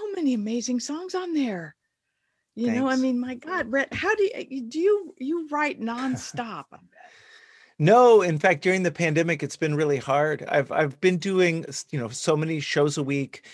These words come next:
Speaker 2: from my basement office to try and feed my kids and replace lost income.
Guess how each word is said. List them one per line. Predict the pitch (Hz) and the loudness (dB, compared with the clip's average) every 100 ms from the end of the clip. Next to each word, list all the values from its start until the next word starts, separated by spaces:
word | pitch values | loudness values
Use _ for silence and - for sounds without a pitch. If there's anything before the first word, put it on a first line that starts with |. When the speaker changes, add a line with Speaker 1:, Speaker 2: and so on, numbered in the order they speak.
| - - | -20 -4
Speaker 2:
from | 156 135 | -2 0
my | 135 | 0
basement | 117 131 - 139 127 | 0 0 -2 -4 0
office | 127 110 127 - | 0 0 -4 -4
to | - 131 | -10 -8
try | 139 123 | -6 -4
and | 117 | -6
feed | - 139 123 | -4 -4 -4
my | 113 | -8
kids | - 131 104 110 | -2 -2 0 -6
and | 120 117 127 123 | -8 -8 -8 -8
replace | 123 139 113 - | -4 -4 -4 -4
lost | 127 127 - | -4 -4 -4
income. | - 151 147 143 135 135 | -4 -4 -2 -2 -2 -4